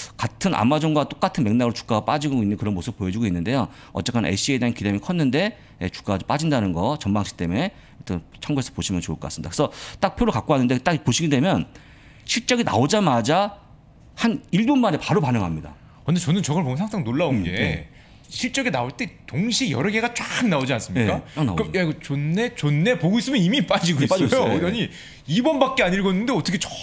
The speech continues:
Speaker 2: 맨 아래에 있는 그 결점 요만한 걸 찾아갖고
Speaker 1: 네, 네, 그러니까요.
Speaker 2: 내리더라고요.
Speaker 1: 네, 그러니까 굉장히 빠르게 반응한다고 제가 보여드리는 거거든요. 많은 분들이 "어, 이거 읽고 가다가 보면 이미 움직이고 있어요. 우리, 우리는 읽-, 읽고 있는데."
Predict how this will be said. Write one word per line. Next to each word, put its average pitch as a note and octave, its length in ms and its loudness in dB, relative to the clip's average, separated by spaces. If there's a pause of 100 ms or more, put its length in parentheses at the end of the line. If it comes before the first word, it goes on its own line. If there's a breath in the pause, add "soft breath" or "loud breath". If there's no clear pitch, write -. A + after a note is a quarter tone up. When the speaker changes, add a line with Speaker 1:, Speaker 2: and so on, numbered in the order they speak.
(140)
Speaker 2:
맨 A#3+ 200 2
아래에 F#3 260 2
있는 F3 260 0
그 E3+ 560 0
결점 F3+ 360 0
요만한 F3 340 0
걸 D3+ 80 -2
찾아갖고 C#3+ 480 -2
Speaker 1:
네, B2 60 2
네, G2 40 0
그러니까요. F#2 460 -2
Speaker 2:
내리더라고요. C3 600 0
Speaker 1:
네, G2+ 120 2
그러니까 A#2+ 280 0 (100)
굉장히 D#3 300 2
빠르게 G#3+ 280 2
반응한다고 G#2+ 460 0
제가 F#2+ 160 -4
보여드리는 G#2 400 2
거거든요. E2+ 380 -2 (480 loud breath)
많은 C#3 200 4
분들이 D#3+ 340 2 (360)
"어, E3 120 2
이거 C#3 160 0
읽고 D3+ 320 2
가다가 D#3 340 4
보면 B2 500 2
이미 G3 220 2
움직이고 D3 420 2
있어요. E2 280 -6 (480)
우리, A#2+ 200 2
우리는 D3 380 2
읽-, B2 220 2
읽고 D3+ 220 0
있는데." E2+ 400 0